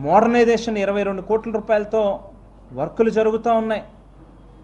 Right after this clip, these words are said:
మరో పక్కన ఎడ్యుకేషన్లో కానీ, హెల్త్లో కానీ ఒక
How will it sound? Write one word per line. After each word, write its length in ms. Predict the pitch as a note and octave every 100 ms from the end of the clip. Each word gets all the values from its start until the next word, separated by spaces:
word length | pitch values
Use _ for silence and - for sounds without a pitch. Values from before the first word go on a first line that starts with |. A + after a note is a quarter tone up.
| - - - - - - - - -
మరో 160 | F3 G#3 G#3+
పక్కన 260 | G#3 A#3 A3+ G3 - - - - - - - - - - - - - - - B2 - - - - - - - - C#3
ఎడ్యుకేషన్లో 600 | D#3+ G3 A#3+ A#3 A#3 A3 G3+
కానీ, 200 | G#3+ G#3+ - - - - - - - - - E3
హెల్త్లో 380 | G3 G3+ A#3+ A3+ G#3
కానీ 220 | G#3+ G#3 - - - - - - - - - - - - -
ఒక 120 | D#3